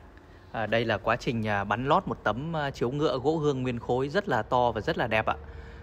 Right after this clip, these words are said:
Sau khi được xẻ ra từ, à, cây gỗ, à, tấm này đã được bên em, à, phơi sấy rất là lâu và rất là kỹ rồi, đảm bảo cho gỗ cực kỳ khô. Và đây là sau khi, à, được, à, bảo nhẵn, à, phần mặt,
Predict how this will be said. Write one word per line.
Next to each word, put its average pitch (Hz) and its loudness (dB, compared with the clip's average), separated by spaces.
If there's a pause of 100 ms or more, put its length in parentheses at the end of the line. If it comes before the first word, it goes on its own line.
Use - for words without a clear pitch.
Sau 127 2
khi 135 0
được 123 0
xẻ 107 -4
ra 131 4
từ, 110 0
à, 98 0
cây 113 0
gỗ, 160 2 (640)
à, 101 0
tấm 113 -2
này 139 2
đã 107 2
được 120 -2
bên 117 -2
em, 113 0
à, 110 2
phơi 120 0
sấy 120 0
rất 196 -2
là 151 0
lâu 120 4
và 107 -4
rất 190 0
là 147 2
kỹ 190 -2
rồi, 117 2 (320)
đảm 113 -2
bảo 104 0
cho 131 0
gỗ 143 0
cực - -4
kỳ 120 0
khô. 143 4 (880)
Và 104 -2
đây 117 0
là 110 0
sau 110 -4
khi, 117 -4
à, 113 -2
được, 110 -6
à, 95 -2 (1300)
bảo 101 0
nhẵn, 139 -2
à, 139 2
phần 120 -4
mặt, 113 0